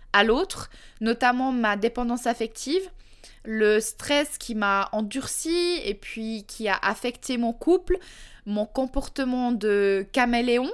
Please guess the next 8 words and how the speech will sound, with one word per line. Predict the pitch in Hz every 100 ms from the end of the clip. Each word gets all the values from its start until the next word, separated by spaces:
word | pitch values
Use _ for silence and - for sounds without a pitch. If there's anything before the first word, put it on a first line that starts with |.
| 539
comme | - 220 226
je | 220
le, | 214 202 202 196 196
comme | - 220
je | 226
l'appelle, | 220 220 285 339
c'est-à-dire | 247 208 202 233 220
de | 208 214